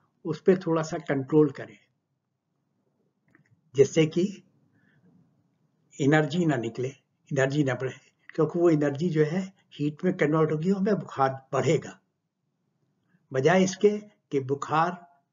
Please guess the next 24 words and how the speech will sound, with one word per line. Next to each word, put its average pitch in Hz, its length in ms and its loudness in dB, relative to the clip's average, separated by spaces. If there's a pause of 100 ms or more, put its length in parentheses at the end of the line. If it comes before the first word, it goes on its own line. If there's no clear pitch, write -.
(180)
कम 185 140 2
करने 135 400 -4
की 131 140 -8
दवा 123 260 -6
लें, 139 260 -6 (320)
बल्कि 139 280 -2
हम 135 120 -4
अपने 156 260 -4
मेटाबॉलिक 120 800 -8
सिस्टम - 420 -8
को 123 160 -14
कंट्रोल - 400 -18
करें। - 280 -20 (1600)
इस 147 180 -6
तरीके 156 380 4
से - 320 -8 (420)
अगर 151 280 0
हम 151 260 -8 (440)
अपने 156 260 -2
शरीर 156 460 -2
की 156 140 -2
ओर 147 160 2
ध्यान 120 360 -8
दें 107 280 -10